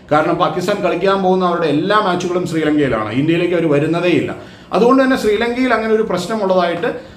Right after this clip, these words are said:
നമുക്ക് അറിയാനേ സാധിക്കുന്നില്ല. അതുകൊണ്ട് തന്നെ അങ്ങനെ ഒരു തീരുമാനം പാകിസ്ഥാൻ എടുക്കുകയാണെങ്കിൽ ഈ ടൂർണമെന്റിന്റെ നടത്തിപ്പിനെ തന്നെ അത് ബാധിക്കുമെന്നുള്ളത് കൊണ്ട് തന്നെ ഐ സി സി വലിയ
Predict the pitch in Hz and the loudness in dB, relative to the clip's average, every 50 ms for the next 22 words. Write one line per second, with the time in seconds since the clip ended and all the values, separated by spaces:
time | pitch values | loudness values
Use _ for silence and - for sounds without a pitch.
0 | - - 180 185 - 190 208 214 202 - 202 185 190 196 208 214 214 214 - 180 | -6 -2 0 0 2 4 2 2 2 2 2 2 4 4 4 2 0 0 0 0
1 | 180 165 151 147 151 139 135 117 107 107 - 143 160 196 196 196 208 214 208 208 | 0 0 0 -2 -2 -2 -2 -2 -4 -4 -4 0 2 2 2 2 2 -2 0 0
2 | 208 226 220 - 190 180 196 220 240 240 240 226 226 196 190 180 180 180 180 180 | -2 -2 -2 -2 -2 -2 -2 0 0 0 0 0 0 0 0 0 0 2 2 2
3 | 185 185 180 165 156 156 165 170 175 185 185 180 165 147 160 165 165 196 190 196 | 2 0 0 0 -2 -2 -4 -4 -2 -2 0 0 0 0 0 0 0 2 2 4
4 | 185 165 147 156 160 165 165 160 156 165 165 - 208 214 233 247 254 254 247 240 | 4 2 2 0 0 0 2 2 0 0 -2 -4 -4 -2 -2 0 0 0 -2 -2
5 | 226 220 208 214 214 214 202 170 156 151 - - - 185 185 196 202 196 175 180 | -2 -4 -4 -4 -2 -2 -2 0 0 -2 -2 0 -2 -2 0 0 -2 -2 0 0
6 | 170 175 165 151 151 135 123 123 131 147 156 175 180 180 170 160 147 147 147 143 | -2 0 0 -2 -2 0 0 2 2 2 2 2 2 0 0 2 2 2 2 2
7 | 147 147 143 139 143 139 135 139 139 135 131 139 151 151 - 185 180 180 185 180 | 2 2 2 2 2 2 2 0 0 -2 -4 -4 -4 -4 -4 -4 -4 -4 -2 -4
8 | 156 147 139 143 170 190 214 233 233 214 | -2 0 0 0 0 0 2 2 2 2